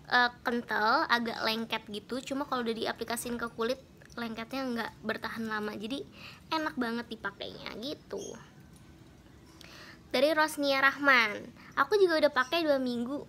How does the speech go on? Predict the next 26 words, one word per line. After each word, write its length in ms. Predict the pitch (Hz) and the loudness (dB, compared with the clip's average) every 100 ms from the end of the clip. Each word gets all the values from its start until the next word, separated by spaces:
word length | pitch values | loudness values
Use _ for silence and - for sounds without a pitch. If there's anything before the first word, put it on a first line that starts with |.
| - | -12
pakai 560 | 233 226 - 254 285 - - - - - - - | -10 -10 -6 0 0 -2 -14 -20 -20 -20 -16 -6
mukaku 960 | 247 233 226 - 262 - - - 285 233 | -2 0 -2 0 0 -2 -12 -4 -4 0
glowing 480 | 240 226 226 247 240 | 0 2 0 -2 -2
dan 160 | 220 | -2
cerah 240 | 226 220 214 | -4 -4 -6
gitu." 320 | 196 202 208 202 - - - - - - | -10 -12 -12 -12 -14 -16 -18 -18 -18 -4
Aku 240 | 254 269 | 0 2
juga 240 | 339 285 285 | 2 4 4
udah 160 | 269 | 2
pakai 320 | 262 240 - 285 | 2 -2 0 2
dua 160 | 269 | 2
minggu 320 | 254 247 240 269 - | 2 0 -2 -4 4
Kak, 320 | 320 302 - | 8 8 6
dan 240 | 233 233 233 | -2 0 -2
muka 240 | 226 - | -2 -4
aku 160 | - 294 | 0 0
langsung 480 | 285 269 247 233 | 0 -2 -4 -4
glowing 320 | 220 220 247 262 | -2 -2 -2 -2
cerah 240 | 233 233 233 | -4 -4 -6
gitu. 400 | 277 - 294 294 | -8 -6 -4 -2
Ya 240 | 302 - - - | 0 0 -2 4
kan, 560 | 480 403 427 427 466 | 6 8 6 6 4
bener, 320 | 330 339 415 370 | 2 0 0 0
aku 240 | - 403 | 0 -2
nggak 160 | 339 233 | -2 -2
bohong. 640 | 240 294 - 170 226 233 | -4 -6 -6 -8 -8 -14